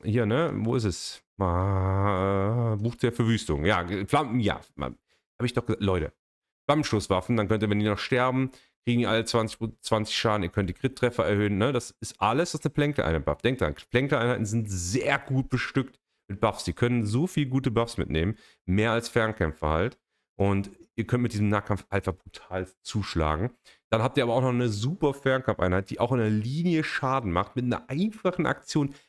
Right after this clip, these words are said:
achtundzwanzig Schaden und einen Debuff hinzufügt. Puh, das Ding ist richtig lecker. Hat natürlich nicht so viel H P, ne? Ja, aber halt auch nicht wenig. Und nicht so viel Rüstung wie jetzt in Nahkampf, äh, Schildeinheiten oder sonst was, aber extrem krank, das Vieh. Ich liebe das Ding.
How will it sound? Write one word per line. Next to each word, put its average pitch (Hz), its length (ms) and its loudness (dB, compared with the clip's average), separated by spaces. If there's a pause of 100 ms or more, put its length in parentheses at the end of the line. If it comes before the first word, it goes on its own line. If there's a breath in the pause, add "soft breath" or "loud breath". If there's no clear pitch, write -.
(160 loud breath)
achtundzwanzig 160 880 -2
Schaden 143 440 2
und 170 160 2
einen 156 160 0
Debuff 131 320 2
hinzufügt. 98 580 -2 (1200)
Puh, 247 200 2
das 87 140 -2
Ding 113 200 0
ist - 320 0
richtig 117 260 0
lecker. 90 240 0
Hat 98 100 0
natürlich 135 200 0
nicht 143 120 0
so - 100 0
viel 131 160 2
H 120 60 0
P, 196 380 0
ne? 143 300 0 (120)
Ja, 104 240 2 (140)
aber 90 240 2
halt 98 160 0
auch 101 120 2
nicht 95 140 2
wenig. 135 460 0
Und 110 300 0
nicht 107 180 0
so - 80 -2
viel 98 140 0
Rüstung 147 360 0
wie 131 40 2
jetzt 123 240 -2
in 120 160 0
Nahkampf, 110 600 -2
äh, 90 200 0
Schildeinheiten 90 540 0
oder 85 80 0
sonst 101 160 0
was, 92 100 -6
aber 87 280 -4
extrem 87 540 -2
krank, 80 260 -4
das 80 140 -4
Vieh. - 120 -10
Ich 65 120 -12
liebe 98 260 2
das 82 160 -2
Ding. 92 300 -2